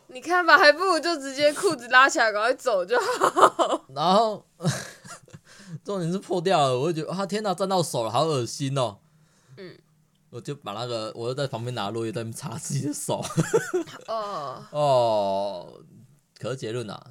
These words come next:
Speaker 2: 不建议大家这样做，
Speaker 1: 嗯。
Speaker 2: 因为 <laughs> 现在应该不会有人在外面上，上厕所啦。
Speaker 1: 小时候会啦。
Speaker 2: 没有，没有，就是现在的设施比较多。
Speaker 1: 哦，
Speaker 2: 公-，
Speaker 1: 对啦。
Speaker 2: 社会有在进步啊，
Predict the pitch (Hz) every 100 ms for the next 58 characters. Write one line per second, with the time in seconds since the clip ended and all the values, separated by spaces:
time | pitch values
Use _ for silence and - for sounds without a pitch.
0 | 120 _ - 101 120 113 107 104 104 95
1 | 87 95 - _ _ _ _ _ 110 107
2 | 107 113 - - - - - 156 - -
3 | - - 180 147 135 160 165 160 170 175
4 | 143 160 107 101 135 131 131 120 120 -
5 | _ _ _ _ - 131 123 - 143 120
6 | 127 - 262 240 233 349 440 339 440 427
7 | 277 226 214 202 113 160 156 156 185 190
8 | - 190 156 160 131 - 135 - 117 92
9 | 98 95 87 95 127 185 147 101 156 151
10 | - - 196 170 160 120 123 - 113 139
11 | 110 90